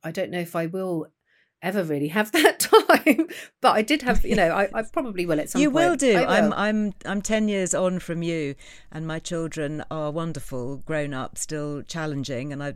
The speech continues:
Speaker 2: do still have a relatively young one as well.
Speaker 1: Oh,
Speaker 2: But
Speaker 1: good.
Speaker 2: it, it does,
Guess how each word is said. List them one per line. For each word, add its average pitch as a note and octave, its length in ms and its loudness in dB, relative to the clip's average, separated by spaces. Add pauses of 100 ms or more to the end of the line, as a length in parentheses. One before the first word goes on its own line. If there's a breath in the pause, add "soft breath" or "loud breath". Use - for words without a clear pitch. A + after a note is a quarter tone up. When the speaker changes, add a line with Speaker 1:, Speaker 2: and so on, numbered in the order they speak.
Speaker 2:
do D3 140 -8
still C#3 260 -8
have C3+ 220 -10
a C3+ 80 -12 (100)
relatively C#3 520 -10
young C#3+ 220 -8
one C#3 180 -10
as C3+ 140 -10
well. C3+ 380 -10 (440 soft breath)
Speaker 1:
Oh, E3 80 -2
Speaker 2:
But E3 100 -6
Speaker 1:
good. D3+ 220 2
Speaker 2:
it, - 160 -10
it D#3+ 160 -6
does, E3 340 -4